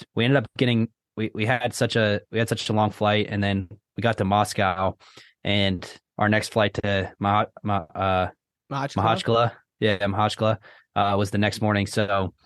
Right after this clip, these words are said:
Speaker 1: um, we wanted to just stay in the hotel because we were tired of traveling all day.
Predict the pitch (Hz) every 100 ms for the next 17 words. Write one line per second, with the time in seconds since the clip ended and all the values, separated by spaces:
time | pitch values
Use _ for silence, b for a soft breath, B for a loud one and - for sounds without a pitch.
0 | B B _ _ - 101 90 95 92 -
1 | _ _ _ _ _ 110 135 156 139 113
2 | 113 - 117 110 104 104 98 - 113 104
3 | 92 - _ _ _ _ _ _ _ _
4 | _ _ _ _ 113 107 - 110 101 101
5 | 92 - _ _ _ - 104 - 101 104
6 | 92 87 - 98 - 104 98 95 92 -
7 | 90 90